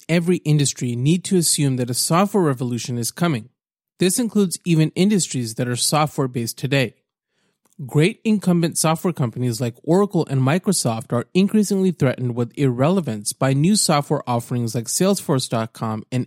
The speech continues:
Android, especially in a world where Google owns a major handset maker. In some industries,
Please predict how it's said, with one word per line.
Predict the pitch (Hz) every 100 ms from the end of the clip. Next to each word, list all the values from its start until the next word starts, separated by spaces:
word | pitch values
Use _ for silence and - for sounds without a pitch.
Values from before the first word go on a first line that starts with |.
| -
Android, | 170 190 117 92 - _ _ _ -
especially | 156 - 208 254 220
in |
a | 180
world | 131 139 160 143
where | 131 120
Google | 135 139 143 -
owns | 135 127 131
a |
major | 120 123 120 120
handset | 113 160 190 - 117
maker. | 120 113 - - - _ _ _ _ _ -
In | 147
some | - 240 277
industries, | 156 127 117 127 120 113